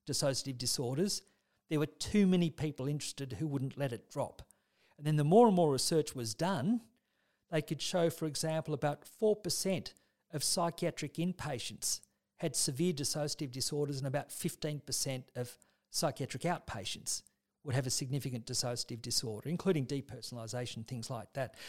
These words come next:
And so over a period of time, that shifted because of the research. In the end, it was hard to ignore the science. But if you go through the nineteen eighties, there'd be many mental health professionals who prided themselves on being scientific and just would bluntly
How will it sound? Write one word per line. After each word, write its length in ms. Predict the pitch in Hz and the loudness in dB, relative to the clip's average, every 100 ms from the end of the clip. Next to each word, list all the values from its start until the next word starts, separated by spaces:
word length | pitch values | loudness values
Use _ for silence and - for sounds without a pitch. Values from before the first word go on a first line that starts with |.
| - - | -8 0
And 140 | 175 | 2
so 220 | - 175 175 | 4 4 8
over 280 | 214 196 | 8 8
a 60 | 180 | 2
period 260 | - 190 147 | 2 0 0
of 80 | |
time, 200 | - 165 | -2 -2
that 180 | 151 - | -2 -2
shifted 480 | - 254 233 151 113 | -2 -2 -2 -4 -4
because 600 | 180 - - 196 208 170 | -6 -6 2 8 10 10
of 120 | 190 | 6
the 80 | 160 | 4
research. 680 | 151 - 143 107 - - - _ _ _ | 0 0 0 -2 -2 -4 -6 _ _ _
In 120 | 180 185 | 0 4
the 140 | 185 | 4
end, 80 | 175 | 4
it 40 | |
was 200 | 160 143 | 2 0
hard 460 | - - 170 185 - | -4 -4 0 0 0
to 100 | 170 | 0
ignore 360 | 143 135 165 147 | 0 0 0 0
the 100 | 135 | 0
science. 720 | - 160 165 107 82 - - _ _ _ _ _ _ | 0 -2 -2 -4 -4 -6 -6 _ _ _ _ _ _
But 100 | 175 | -2
if 80 | 160 | 0
you 80 | 170 | 2
go 180 | 233 269 | 2 2
through 180 | - | 0
the 80 | 175 | 0
nineteen 420 | 165 170 156 151 | 2 2 2 0
eighties, 460 | 143 214 233 131 110 | 0 0 0 -4 -4
there'd 160 | 165 143 | -4 -2
be 120 | 147 | 0
many 440 | 156 220 233 175 - - _ | 2 4 4 2 -4 -20 _
mental 260 | 180 165 143 | -2 0 2
health 240 | 180 - | 0 0
professionals 640 | - - 165 151 160 143 - | -2 0 -2 -2 -2 -4 0
who 260 | 165 160 - - _ _ | 4 4 2 -6 _ _
prided 400 | - 196 240 233 | 2 4 6 4
themselves 480 | 165 143 - 165 147 | 2 0 2 2 2
on 140 | 156 | 0
being 280 | 139 160 147 | 2 0 0
scientific 880 | - - 143 131 - 247 - - - _ _ _ _ | -2 -2 -4 -6 -4 -4 -4 -6 -10 _ _ _ _
and 100 | 165 | 0
just 240 | 147 196 - | 2 4 4
would 280 | 160 117 - | 0 -2 0
bluntly 640 | 170 190 - 165 156 151 | 2 2 0 0 0 0